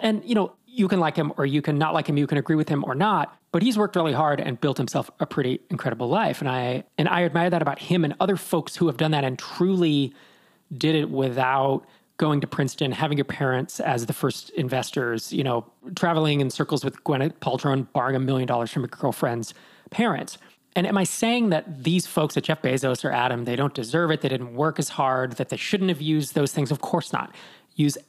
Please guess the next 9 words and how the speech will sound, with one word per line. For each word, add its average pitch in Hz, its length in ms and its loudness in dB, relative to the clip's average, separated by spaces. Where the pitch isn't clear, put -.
every 170 240 4
advantage 135 360 0
you 127 80 -2
have. - 300 -6
But - 380 -2
I 156 140 0
did 180 340 2
find 156 400 -2
myself 143 680 -2